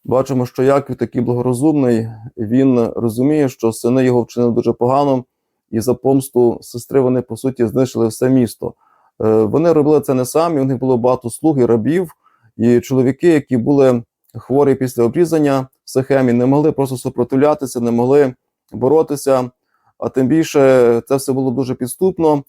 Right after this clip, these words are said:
вони не чекали такого. Є така думка, що це було якесь свято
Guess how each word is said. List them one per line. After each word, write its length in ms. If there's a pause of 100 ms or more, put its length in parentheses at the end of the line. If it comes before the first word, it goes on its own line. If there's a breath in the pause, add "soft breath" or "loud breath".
(240)
вони 220
не 140
чекали 680
такого. 560
Є 100
така 240
думка, 320
що 100
це 100
було 180
якесь 300
свято 480